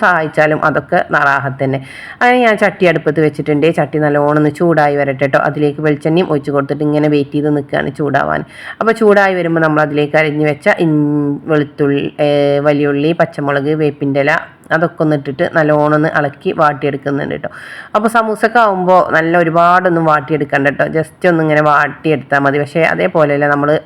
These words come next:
കട്ട്ലേറ്റ് ഉണ്ടാക്കുമ്പോൾ നല്ലോണം ഒന്ന് വാടിക്കോട്ടെ ട്ടോ. എന്നാലാണ് കട്ട്ലേറ്റൊക്കെ നല്ല ഉഷാറായിട്ട് വരിക. അങ്ങനെ ഞാൻ ഈ മസാലകളൊക്കെ അങ്ങനെ വാട്ടി കൊടുക്കുകയാണ്.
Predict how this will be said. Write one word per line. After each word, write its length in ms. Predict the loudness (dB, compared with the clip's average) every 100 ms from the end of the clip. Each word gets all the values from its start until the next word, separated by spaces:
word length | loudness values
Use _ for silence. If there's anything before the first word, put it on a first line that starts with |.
| -10 -4
കട്ട്ലേറ്റ് 380 | -2 -2 -2 0
ഉണ്ടാക്കുമ്പോൾ 440 | 0 0 0 -2 0
നല്ലോണം 300 | 0 2 2 2
ഒന്ന് 120 | 2
വാടിക്കോട്ടെ 520 | 2 0 -2 -2 -2 -4
ട്ടോ. 80 | -8 -12 -20 -20 -6
എന്നാലാണ് 420 | 0 2 2 -2 -2
കട്ട്ലേറ്റൊക്കെ 500 | 0 0 0 0 0 0
നല്ല 240 | 0 0 0
ഉഷാറായിട്ട് 540 | 0 0 0 0 -2 -4
വരിക. 160 | -2 -2
അങ്ങനെ 180 | -2 -2 0
ഞാൻ 180 | 0 0
ഈ 40 | -2
മസാലകളൊക്കെ 640 | -4 -2 -2 -2 -4 -2 -2
അങ്ങനെ 260 | 0 -2 -2 -6 -20 -20 -16 0
വാട്ടി 240 | 0 2 0
കൊടുക്കുകയാണ്. 400 | 0 0 0 0